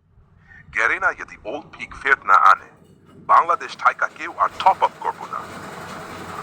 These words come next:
আমার সাবস্ক্রাইবাররা সব রেডি, তারা কমেন্টে বলতেছে, "তর্প ভাই, ওল্ড পিক না দিলে আমরাও দিমন দিবা।" ইমোশনাল হুক। আমি তো ভাই এতদিন লয়্যালটি দিচ্ছি ফ্রি ফায়ারে, কিন্তু এখন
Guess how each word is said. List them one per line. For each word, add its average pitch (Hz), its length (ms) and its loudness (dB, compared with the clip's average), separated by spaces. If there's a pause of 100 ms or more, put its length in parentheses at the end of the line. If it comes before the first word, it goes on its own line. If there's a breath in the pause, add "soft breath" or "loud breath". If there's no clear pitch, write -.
(160)
আমার - 200 4
সাবস্ক্রাইবাররা - 840 0
সব - 380 0
রেডি, - 160 0 (600)
তারা - 260 6
কমেন্টে - 440 -6
বলতেছে, - 380 -10 (260)
"তর্প - 360 2
ভাই, - 280 2 (200)
ওল্ড 131 260 -6
পিক - 240 -14
না 113 80 -2
দিলে 113 200 -2
আমরাও 110 300 4
দিমন 110 360 -12
দিবা।" - 300 -12 (840)
ইমোশনাল 110 540 -4
হুক। - 400 -20 (360)
আমি 107 240 4
তো - 140 -10
ভাই 92 300 0
এতদিন 107 440 -12 (140)
লয়্যালটি 117 400 -4
দিচ্ছি - 320 -14
ফ্রি - 220 -8
ফায়ারে, - 480 0 (580)
কিন্তু - 300 -12 (260)
এখন - 280 -10